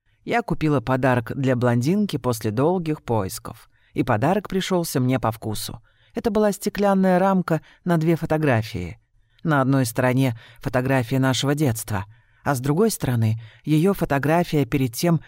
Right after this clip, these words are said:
как она вышла из детского дома. Последняя фотография, на которой мы запечатлели друг друга.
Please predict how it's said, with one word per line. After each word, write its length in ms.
как 200
она 240
вышла 340
из 240
детского 520
дома. 380
Последняя 560
фотография, 720
на 160
которой 360
мы 380
запечатлели 840
друг 260
друга. 460